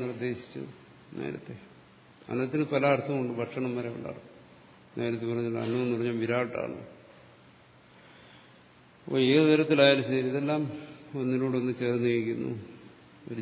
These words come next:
ജീവൻ അത് ഭക്ഷിക്കുമ്പോൾ ആ അന്നം അത് വളരെ പരിച്ഛിന്നമായി. അന്നത്തെ തന്നെ ശരീരം എന്ന് പറയുമ്പോൾ എന്താണ്? അതും ആ ഭക്ഷണത്തോട് ബന്ധപ്പെട്ടിരിക്കുന്നു.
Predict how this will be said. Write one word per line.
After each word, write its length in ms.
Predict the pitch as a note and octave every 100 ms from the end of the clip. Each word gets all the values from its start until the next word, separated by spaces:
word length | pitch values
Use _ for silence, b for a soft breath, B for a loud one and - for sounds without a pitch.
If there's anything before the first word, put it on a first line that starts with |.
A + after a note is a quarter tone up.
| A2+
ജീവൻ 320 | A#2+ A#2+ A2+ G#2 G#2+ - - - - - - - - -
അത് 120 | A#2 A#2+ A2+
ഭക്ഷിക്കുമ്പോൾ 680 | A2+ - A#2 A#2 A2+ A#2 A#2 - - -
ആ 100 | A2+
അന്നം 260 | A2+ A#2 A#2 G2 - - - -
അത് 120 | A2
വളരെ 280 | A#2 A#2 A#2+
പരിച്ഛിന്നമായി. 720 | A#2 A2 - A#2+ A#2 A2 G#2+ C3 - - - - B B B B B -
അന്നത്തെ 360 | A#2 B2+ C3 C3
തന്നെ 260 | - C3 B2 B2+
ശരീരം 320 | B2+ C3+ C3+
എന്ന് 140 | C3
പറയുമ്പോൾ 340 | B2+ C3 B2 B2+
എന്താണ്? 260 | B2 B2 B2
അതും 220 | A2+ B2+ B2+
ആ 40 | B2+
ഭക്ഷണത്തോട് 540 | B2+ - C3 C3 C3+ C3 B2+
ബന്ധപ്പെട്ടിരിക്കുന്നു. 800 | B2+ C3 B2+ - C3+ - -